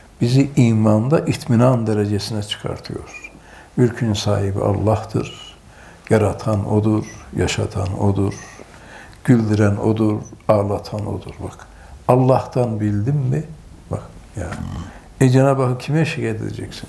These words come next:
ya? Mülkün sahibi O. Rahman O, Rahim O, Vedud O. Ama bak, bak, bak.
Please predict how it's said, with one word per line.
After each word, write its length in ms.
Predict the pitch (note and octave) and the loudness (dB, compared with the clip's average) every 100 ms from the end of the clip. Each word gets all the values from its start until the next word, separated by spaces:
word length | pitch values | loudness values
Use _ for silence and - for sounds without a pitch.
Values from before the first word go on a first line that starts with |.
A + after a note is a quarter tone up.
| - | -12
ya? 100 | F#2+ - - - - - - - - - | -12 -14 -20 -20 -20 -20 -20 -20 -14 -2
Mülkün 300 | A2+ - B2+ | -2 2 -2
sahibi 420 | - A2+ A2 A#2 | 0 0 2 2
O. 180 | - - - - - - - - - - | 0 -2 -8 -20 -20 -20 -20 -20 -20 0
Rahman 460 | G#2+ G2 G#2+ A2 G#2+ | 2 2 2 0 0
O, 340 | G#2+ - G#2+ | -2 -4 -4
Rahim 320 | A1 - G2+ G2+ | -4 -4 -4 -4
O, 300 | G2+ F#2+ F#2+ | -4 -4 -4
Vedud 320 | F#2 G2+ - - | -2 -4 -6 -8
O. 60 | - - - - - - - | -10 -10 -18 -20 -20 -14 -10
Ama 120 | - | -8
bak, 80 | - - - - - | -10 -10 -16 -18 -14
bak, 60 | - - | -14 -12
bak. 80 | - | -14